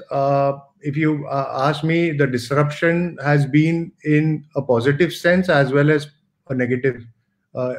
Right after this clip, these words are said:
uh, you know, sense. Uh, uh, the positive, uh, uh, benefits, uh,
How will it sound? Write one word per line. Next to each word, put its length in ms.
uh, 240
you 140
know, 260
sense. 420
Uh, 420
uh, 180
the 120
positive, 760
uh, 380
uh, 300
benefits, 760
uh, 420